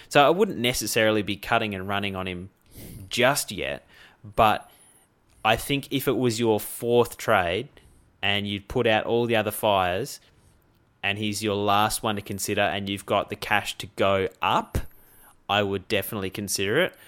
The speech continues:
I wouldn't be doing it if there was anything, any player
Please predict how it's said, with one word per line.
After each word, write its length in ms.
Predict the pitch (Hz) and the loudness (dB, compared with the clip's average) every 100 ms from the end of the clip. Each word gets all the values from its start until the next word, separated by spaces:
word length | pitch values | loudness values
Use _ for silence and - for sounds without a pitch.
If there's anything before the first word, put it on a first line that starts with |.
| - - | -20 -4
I 160 | 104 104 | 0 0
wouldn't 480 | 101 104 117 117 - | -2 -2 -4 -4 -4
be 140 | 107 | -6
doing 360 | 104 101 98 98 | -2 -4 -4 -4
it 200 | 95 - _ _ _ _ _ | -6 -10 _ _ _ _ _
if 180 | 104 - | -8 -4
there 240 | 107 101 | 0 0
was 540 | 98 95 95 92 - - _ _ _ _ _ _ 110 | 0 -2 -2 -2 -4 -8 _ _ _ _ _ _ 0
anything, 680 | 110 110 113 104 98 92 - - | 0 0 -4 -4 -6 -10 -14 -6
any 220 | 110 110 | -2 -2
player 280 | 107 110 101 | 0 2 2